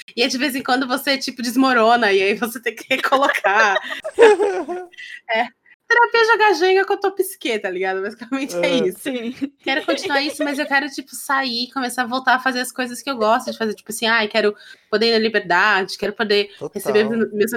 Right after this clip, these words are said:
Speaker 1: nossa, receber vocês em casa, tipo, ai, vamos jogar um, um Ticket Ride em casa, sabe?
Speaker 2: Aham.
Speaker 3: Ai, saudades,
Speaker 1: Nossa,
Speaker 3: nossa.
Speaker 1: isso, isso tá me pegando. E eu quero poder ver minha, minha família todo final de semana.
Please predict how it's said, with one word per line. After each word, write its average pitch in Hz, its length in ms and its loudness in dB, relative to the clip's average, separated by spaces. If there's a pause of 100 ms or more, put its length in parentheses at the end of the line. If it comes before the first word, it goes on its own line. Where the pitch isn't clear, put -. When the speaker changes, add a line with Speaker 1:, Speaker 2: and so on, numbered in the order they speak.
(120)
Speaker 1:
nossa, 220 260 0
receber 226 440 0
vocês 247 340 -2
em 214 80 -4
casa, 196 420 2
tipo, 190 460 0
ai, 208 320 4
vamos 220 280 -4
jogar 208 600 2
um, 175 380 -6
um 175 320 -20 (180)
Ticket 262 380 -4
Ride 190 420 2
em 170 40 -4
casa, 139 340 -6
sabe? 127 260 -10 (500)
Speaker 2:
Aham. 143 500 -2
Speaker 3:
Ai, 185 400 -16
saudades, 190 420 -8
Speaker 1:
Nossa, 269 500 0
Speaker 3:
nossa. 202 280 0
Speaker 1:
isso, 277 680 -4
isso 254 180 -8
tá 277 120 0
me 262 100 -2
pegando. 247 380 -2
E 262 80 -4
eu 277 80 -2
quero 294 200 0
poder 302 260 0
ver 302 120 -2
minha, 294 180 2 (140)
minha 294 180 0
família 277 380 -2
todo 302 180 -4
final 311 200 -2
de - 80 -8
semana. 294 680 2